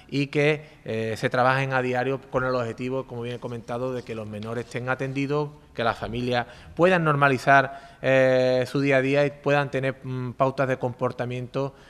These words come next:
eh, con el objetivo de satisfacer, eh, las necesidades básicas de los menores, como bien he comentado. Decir que los objetivos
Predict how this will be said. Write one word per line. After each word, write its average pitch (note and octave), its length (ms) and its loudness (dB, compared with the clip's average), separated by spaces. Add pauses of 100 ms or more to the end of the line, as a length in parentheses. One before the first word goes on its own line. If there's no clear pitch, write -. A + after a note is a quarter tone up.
(120)
eh, A2 560 -4
con B2 140 -4
el B2+ 60 0
objetivo A#2+ 380 -2
de B2+ 200 0
satisfacer, A#2+ 720 -4 (340)
eh, A#2 80 -6
las A#2+ 100 2
necesidades C3 500 2
básicas C#3 360 0
de C#3+ 80 2
los A#2 100 0
menores, A#2 300 -4
como A#2+ 160 -4
bien A2 140 -4
he G2+ 40 -10
comentado. A2 500 -8 (520)
Decir D3 400 4
que D3+ 100 0
los C#3+ 100 6
objetivos B2+ 640 0